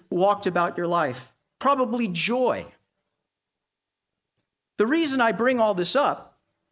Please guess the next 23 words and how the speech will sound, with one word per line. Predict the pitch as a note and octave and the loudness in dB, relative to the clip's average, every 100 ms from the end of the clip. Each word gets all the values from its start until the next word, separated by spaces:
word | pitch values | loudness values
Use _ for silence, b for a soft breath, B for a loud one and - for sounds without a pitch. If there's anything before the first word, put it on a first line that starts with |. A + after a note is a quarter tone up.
| _ G#3+ | _ -4
is | G#3 | -2
because | B3 B3 G3+ | -2 -2 -4
this | A3 D#4 - - | -4 -4 -6 -4
is | C#4 A#3+ E3 - - _ | -2 -2 -4 -8 -12 _
one | G3+ G#3+ | -6 -4
of | |
the | G3+ | -4
reasons | A3 B3+ F#3 D3+ | -4 -4 -6 -4
why | D3+ D3 | -4 -4
Jesus | D3 D3 F3 | -6 -6 -8
came. | - A#3 F#3 F2+ - _ _ _ _ _ _ _ _ - | -6 -8 -8 -12 -16 _ _ _ _ _ _ _ _ -2
Jesus | C#4+ D#4 D4+ - | 0 2 0 -4
came | - D#4+ C4+ D3 | -2 0 0 -2
so | D3+ G3+ | -4 -2
that | A3 F#3+ | -2 -2
you | A#3 E4+ D#4+ | -2 -2 -2
and | A3 G#3 | -4 -4
I | G#3 D4+ A#3 C3 B2+ - _ - | -2 -2 -2 -2 -6 -10 _ -2
might | G#3+ A3 | -2 0
live | A#3+ D4+ F#3+ F3 - _ | 0 0 0 -4 -14 _
a | F#3+ | -6
fearless | - - B3+ A#3+ A3+ G#3+ | -6 -4 -2 -2 -2 -4
life. | A3 E3+ E2+ - | -4 -6 -8 -18